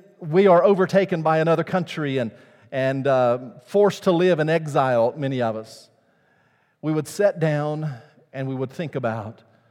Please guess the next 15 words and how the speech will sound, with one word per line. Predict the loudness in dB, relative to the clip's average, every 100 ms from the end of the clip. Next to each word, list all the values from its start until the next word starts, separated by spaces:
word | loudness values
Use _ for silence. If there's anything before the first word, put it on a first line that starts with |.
| _ _ _
the | -6
good | -2 -2
old | -2 -2
days | -2 -2 -6 -10 -16 _ _ _
when | -8
America | -4 -2 -4 -4 -6 -6 -10 _ _ _ _ _
was | -10 -8
the |
way | -6 -4
it | -4
was | -4 -4 -6 -10
when |
we | -12
grew | -10 -8 -8
up. | -10 -16